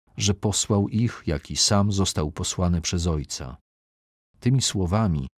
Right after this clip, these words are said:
ukazuje godność apostolatu i niezrównaną chwałę powierzonej im władzy. Zaznacza równocześnie,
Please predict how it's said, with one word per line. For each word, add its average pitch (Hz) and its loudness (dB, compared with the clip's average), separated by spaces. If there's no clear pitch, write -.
ukazuje 107 4
godność 98 2
apostolatu 87 -4
i 90 4
niezrównaną 98 4
chwałę 98 0
powierzonej 85 2
im 82 0
władzy. 69 -4
Zaznacza 90 2
równocześnie, 85 0